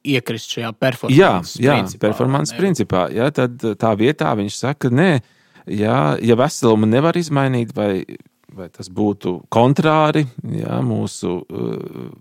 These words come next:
Speaker 2: īstā, īstas dzīves meklējumiem, tad drīzāk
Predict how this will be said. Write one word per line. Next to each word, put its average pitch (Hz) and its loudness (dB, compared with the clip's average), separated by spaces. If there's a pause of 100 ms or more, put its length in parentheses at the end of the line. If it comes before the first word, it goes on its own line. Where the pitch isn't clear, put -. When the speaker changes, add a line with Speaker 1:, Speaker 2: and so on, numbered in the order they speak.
(220)
Speaker 2:
īstā, 98 -4
īstas 101 -4
dzīves 104 -2
meklējumiem, 143 -2
tad 139 0
drīzāk 120 0